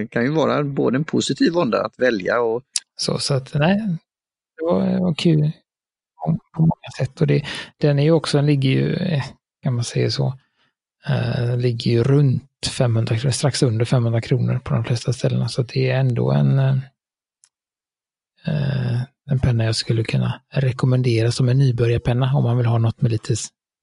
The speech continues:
Speaker 2: eh, lite smalare spets.
Speaker 1: Mm.
Speaker 2: Eh,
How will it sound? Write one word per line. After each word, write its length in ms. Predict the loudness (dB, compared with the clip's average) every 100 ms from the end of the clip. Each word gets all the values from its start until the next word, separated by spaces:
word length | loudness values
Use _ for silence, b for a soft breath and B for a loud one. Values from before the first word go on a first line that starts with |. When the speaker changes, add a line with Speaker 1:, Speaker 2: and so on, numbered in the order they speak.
| -4
Speaker 2:
eh, 200 | 0 0
lite 400 | -2 -6 -4 -2
smalare 480 | 0 0 0 0 -2
spets. 380 | -4 -6 -6 -8 _ _ _ _ -8
Speaker 1:
Mm. 240 | -6 -6 -10 _ _ _ _ _ -2
Speaker 2:
Eh, 480 | 0 0 0 -2